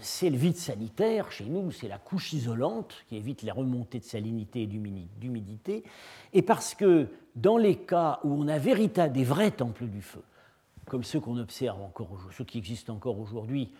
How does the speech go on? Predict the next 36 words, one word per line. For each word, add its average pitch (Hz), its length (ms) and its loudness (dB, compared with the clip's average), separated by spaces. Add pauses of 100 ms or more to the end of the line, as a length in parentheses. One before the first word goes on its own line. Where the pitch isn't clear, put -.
(400)
ou, 202 240 8 (320)
euh, 139 140 6
ceux 170 300 4
que 143 220 -2
archéologiquement, 131 1000 -2
enfin, 117 300 -6
ça, 123 180 -12
ça - 100 -6
a 127 40 2
été - 140 -8
trou-, - 200 -16
ça - 140 -4
a - 20 0
été 127 280 -4 (100)
observé 123 460 -8
notamment 117 480 -6 (440)
à 117 80 -6
Surkotal, 131 720 -4
où 113 80 -4
là 135 160 0
on 117 140 -4
a, 120 200 -6
on, 123 340 -6
on - 20 -4
a 127 240 -6 (260)
en 131 220 2
annexe 147 480 4
un 120 100 -8
véritable 120 500 -4
temple 107 300 -10
du 123 140 -6
feu, 214 260 0 (760)
on 170 120 10
recueille 254 440 8
les 175 120 8
cendres 104 600 -4